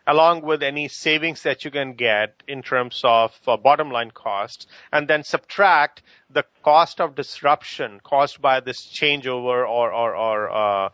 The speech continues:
overall conversion of or transformation of that organization to become, uh, agile, and then the cost of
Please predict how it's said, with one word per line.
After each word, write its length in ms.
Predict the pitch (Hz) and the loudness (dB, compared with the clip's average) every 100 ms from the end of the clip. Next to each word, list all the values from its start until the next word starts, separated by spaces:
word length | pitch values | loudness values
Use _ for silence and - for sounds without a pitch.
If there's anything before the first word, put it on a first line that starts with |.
| - - - | -10 -8 4
overall 600 | 156 139 139 123 123 113 _ _ - | 6 8 6 4 2 -4 _ _ -10
conversion 520 | - 151 147 165 160 151 | -6 -2 2 2 2 0
of 120 | 147 | 2
or 160 | 143 | 2
transformation 640 | 135 147 143 151 143 143 156 | 2 0 0 -4 -6 -4 -4
of 120 | 131 | -2
that 120 | 135 | -2
organization 640 | 131 127 131 127 123 - 127 | -2 -2 -2 -2 -2 -6 -10
to 80 | 120 | -10
become, 400 | 120 127 131 127 - | -4 -4 -4 -6 -2
uh, 460 | 120 113 98 92 - 131 | 2 2 -2 -6 -8 -2
agile, 520 | 147 143 113 98 110 - - - | -2 0 0 -2 -6 -14 -10 -2
and 200 | 151 151 | -2 0
then 140 | 160 | 0
the 80 | 160 | -2
cost 480 | - 165 185 - 180 | 2 4 4 2 2
of 320 | 170 170 | 4 4